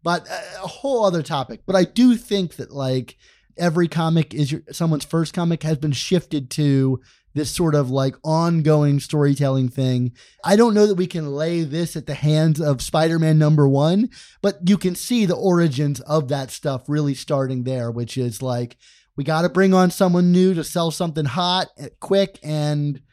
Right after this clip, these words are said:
you know, and all of these industry trends have kind of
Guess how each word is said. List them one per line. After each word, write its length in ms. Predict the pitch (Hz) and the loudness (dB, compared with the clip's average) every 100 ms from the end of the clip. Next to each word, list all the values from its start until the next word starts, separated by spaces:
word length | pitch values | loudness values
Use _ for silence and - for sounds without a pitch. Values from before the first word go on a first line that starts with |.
| _ _ _ | _ _ _
you 140 | 170 165 | 0 2
know, 180 | 143 | 4
and 200 | 143 151 - | 2 -2 -6
all 340 | 151 180 196 190 | 0 2 4 2
of 80 | |
these 160 | 170 160 | 0 0
industry 380 | 175 147 - 143 | -2 -2 -4 -6
trends 320 | 156 143 131 | -2 -4 -4
have 80 | 123 | -4
kind 160 | 139 | -4
of 80 | 127 | -4